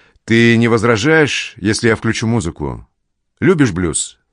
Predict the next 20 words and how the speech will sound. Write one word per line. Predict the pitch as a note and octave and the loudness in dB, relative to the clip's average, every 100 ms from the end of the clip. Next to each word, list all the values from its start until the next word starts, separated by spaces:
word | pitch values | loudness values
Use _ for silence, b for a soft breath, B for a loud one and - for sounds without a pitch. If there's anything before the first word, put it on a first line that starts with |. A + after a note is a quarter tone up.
| _ _ _ _ _ _ _ | _ _ _ _ _ _ _
«Не | F2+ F#2+ | -6 -4
знаю», — | D2+ E2 E2 F2+ - _ _ _ _ | -4 -4 -4 -6 -12 _ _ _ _
с | - | -8
сомнением | F#2 G2 F#2 E2+ | -4 -2 -2 -4
сказал | - E2+ E2+ | -6 -6 -4
Матвей. | E2+ D#2 D2+ C#2 - b b b b b b b b b | -6 -6 -6 -6 -10 b b b b b b b b b
«Мне | - G#2 D3+ | -4 0 2
кажется, | D#3 D3+ C3 B2 B2+ | 2 0 0 -2 -4
что | - | 0
я | B2 | 0
очень | A#2+ - - C#3 - C3+ | 0 -4 -4 -4 -2 -4
приблизительно | A#2+ A#2+ A2+ A2 A2+ B2+ B2+ A#2 | -2 -2 -2 0 0 0 0 -2
представляю | F2+ G2+ - G#2 A#2 A#2+ | -2 -4 -2 -2 2 0
себе, | G#2+ G#2 G#2+ | 0 -2 -2
что | G#2 - | -2 -4
такое | G#2 G#2 G#2+ G#2 | -4 -4 0 0
блюз. | F#2 G2 D2+ - - - _ _ | 0 -2 -4 -8 -14 -18 _ _
Во | - - A#2 | -16 -4 -2
всяком | F3+ D#3+ | 0 -2
случае, | D3 D3+ D3 C3+ B2+ A2 | 2 0 2 2 2 0